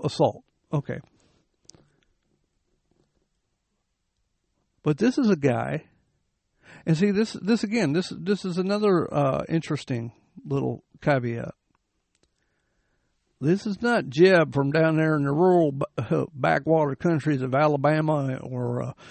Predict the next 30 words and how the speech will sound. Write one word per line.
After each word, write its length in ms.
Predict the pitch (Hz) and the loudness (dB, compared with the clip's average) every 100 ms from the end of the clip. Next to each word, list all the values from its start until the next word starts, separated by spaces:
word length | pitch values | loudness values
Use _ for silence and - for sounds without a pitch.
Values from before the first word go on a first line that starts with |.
| - - _ | -20 -20 _
or 300 | 143 135 127 | 0 2 0
the 140 | 123 | -2
hills 420 | 120 175 170 139 | 2 2 2 0
of 160 | 135 123 | -2 -2
the 100 | 135 | 0
Appalachia, 800 | 160 160 147 151 156 143 147 127 - - _ | 2 2 2 2 2 2 -4 -6 -12 -20 _
you 160 | 143 | -2
know, 640 | 147 139 - 147 147 151 156 | -2 -2 -8 -8 -4 -4 -6
some 260 | 147 180 156 | -2 0 2
guy 220 | 151 143 | 2 2
barefoot 580 | 139 156 170 165 175 165 | 2 0 0 2 2 2
and 220 | 123 139 | 0 -4
carrying 400 | 131 170 156 139 | 0 0 2 0
around 520 | 127 127 139 147 139 | 0 0 0 0 0
a, 360 | 135 127 131 127 | -2 -4 -4 -4
a 40 | |
shotgun. 640 | 127 190 202 147 131 120 123 | 0 2 2 2 -2 -2 -4
No. 320 | 160 180 120 - _ _ - - - | 0 0 0 -10 _ _ -20 -20 -8
This 320 | 127 190 226 | 2 2 2
is 140 | 190 175 | -2 0
a 80 | |
documentary, 1300 | 160 135 175 185 - 165 170 151 - - 139 127 120 - | -4 -2 -4 -4 -4 -2 -2 -4 -8 -2 0 -2 -4 -8
a 220 | 113 147 | -6 -6
guy 200 | - 147 | -2 -2
that 140 | 143 131 | -2 -2
does 180 | 143 | -4
documentary. 680 | 117 135 143 127 117 120 120 - - - 156 | -4 -4 -4 -4 -6 -8 -10 -12 -20 -20 -8
He 240 | 131 143 | -4 -4
produces 640 | - 160 143 165 180 165 135 | -2 -4 2 0 0 -4 -8
films. 800 | - - 165 156 117 - - | -8 2 4 4 -2 -10 -20